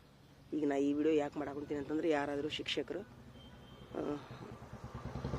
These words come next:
ಎಲ್ಲರಿಗೂ almost all ಗೊತ್ತಿರ್ತೈತಿ. ಆದ್ರೆ ನಮ್ಮ ಸಣ್ಣ ಶಿಕ್ಷಕರು, ಇತ್ತಿತ್ತಲಾಗಿ ಅಪಾಯಿಂಟ್ಮೆಂಟ್ ಆದೋ ಶಿಕ್ಷಕರಿಗೆ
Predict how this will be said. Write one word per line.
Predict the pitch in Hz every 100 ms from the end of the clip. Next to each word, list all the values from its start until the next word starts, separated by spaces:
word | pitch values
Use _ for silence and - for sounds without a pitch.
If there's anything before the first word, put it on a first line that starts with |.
| - - - - - - - - - - - 131
ಎಲ್ಲರಿಗೂ | 170 160 170
almost | 170 160 170 170 180
all | 156
ಗೊತ್ತಿರ್ತೈತಿ. | 165 - 156 151 - 208
ಆದ್ರೆ | 165 165
ನಮ್ಮ | 165 160 160 156
ಸಣ್ಣ | 151 190 180 180 175
ಶಿಕ್ಷಕರು, | 180 - - 160 156
ಇತ್ತಿತ್ತಲಾಗಿ | 151 160 160 151
ಅಪಾಯಿಂಟ್ಮೆಂಟ್ | 147 151 151 156 151
ಆದೋ | 147 147
ಶಿಕ್ಷಕರಿಗೆ | 156 - 147 160 156 233